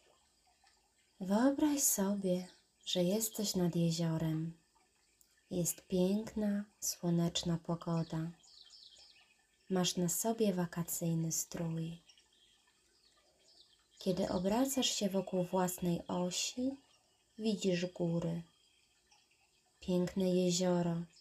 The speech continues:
z wodą tak błękitną, że nie możesz od niej oderwać wzroku. Słońce dotyka Twojej twarzy.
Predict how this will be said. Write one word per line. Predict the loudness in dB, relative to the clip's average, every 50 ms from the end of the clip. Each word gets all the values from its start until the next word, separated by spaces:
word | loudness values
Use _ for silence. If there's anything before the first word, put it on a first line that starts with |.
| -20 -20 -10
z | -8 -6 -4
wodą | 0 0 2 2 2 0 0
tak | 0 -4 -6 -4
błękitną, | 0 0 2 2 2 0 -2 -4 -8 -8 -8 -8 -10 -8 -8 -8 -8 -10 -12 -14 _ _ _ _ _ _ _ _ _ -4
że | -2 0 2
nie | 4 4 6
możesz | 6 4 4 4 2 0 -2 -2
od | -2 -2 -2 0 2
niej | 2 2 2 2 0
oderwać | -2 -2 0 0 0 0 0 -2 -2 -4 -6
wzroku. | -10 -8 -6 -4 -2 -2 -2 -4 -6 -8 -14 -16 -16 -16 -16 _ _ _ -20 -20 -20 -20 _ _ _ _ _ _ -20 -20 -20 -20 -20 -20 -20 -20 -20 -20 -20 -20 -20 -20 -20 _ _ _ _ _ _ _ _ _ _ _ _ -8
Słońce | -6 -2 2 4 6 6 6 6 4 0 2
dotyka | 2 2 0 -2 -4 -2 -2 -2
Twojej | -2 -2 0 2 2 4 4 2
twarzy. | 0 -4 -12 -6 -2 0 0 0 0 -2 -2 -4 -4 -4